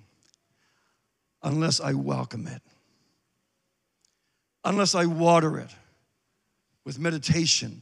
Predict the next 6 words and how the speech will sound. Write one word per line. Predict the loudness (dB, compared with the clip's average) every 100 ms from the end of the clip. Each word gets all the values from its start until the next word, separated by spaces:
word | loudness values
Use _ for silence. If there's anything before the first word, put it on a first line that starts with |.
| -16
reflection, | -12 -8 -4 -2 -2 -4 -6 -16 _ _ _ _ _ -18
with | -14
prayer, | -8 -6 -6 -8 -18 _ _ _ _ _ _ _ _ _ _ -8
uh, | -2
unless | 2 4 6
I | 6 4